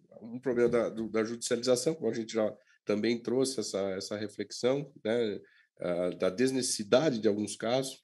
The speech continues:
de saber esse, esses bastidores da cozinha, as, as,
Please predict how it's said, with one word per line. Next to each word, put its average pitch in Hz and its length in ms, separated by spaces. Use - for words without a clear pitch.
de - 80
saber 120 460
esse, 104 340
esses 107 180
bastidores 110 540
da 107 80
cozinha, 123 400
as, 120 260
as, 120 220